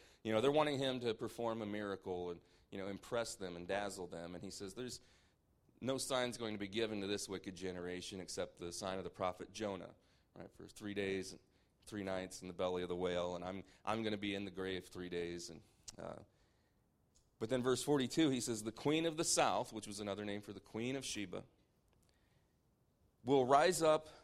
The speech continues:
with this generation at the judgment and will condemn it, because she came from the ends of the earth to hear the wisdom of Solomon, and behold, something greater than Solomon is here."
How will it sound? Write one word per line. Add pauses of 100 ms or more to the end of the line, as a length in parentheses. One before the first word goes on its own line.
with
this
generation
at
the
judgment (760)
and
will
condemn
it, (1400)
because
she
came
from
the
ends
of
the
earth
to
hear
the
wisdom
of
Solomon,
and
behold, (480)
something
greater
than
Solomon (1200)
is
here."